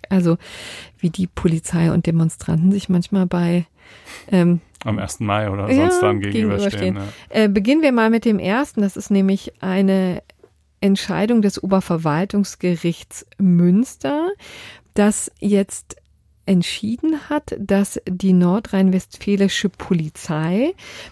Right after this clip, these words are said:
Speaker 1: keine Fotos von Demonstranten machen darf auf Versammlungen für ihre Öffentlichkeitsarbeit und für, für, für die Verbreitung in sozialen Medien. Ja, das,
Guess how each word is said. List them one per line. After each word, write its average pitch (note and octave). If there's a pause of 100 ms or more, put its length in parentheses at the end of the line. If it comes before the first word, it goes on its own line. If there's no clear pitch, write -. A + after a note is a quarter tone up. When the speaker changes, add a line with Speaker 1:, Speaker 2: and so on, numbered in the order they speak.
(140)
Speaker 1:
keine B3+
Fotos C4
von A3
Demonstranten G3 (400)
machen A3+
darf A3
auf F3+
Versammlungen A#3+ (600)
für -
ihre A3
Öffentlichkeitsarbeit F#3
und G3
für, F#3
für, - (260)
für G3
die F#3
Verbreitung E3+
in F3
sozialen D#3
Medien. C#3+
Ja, -
das, -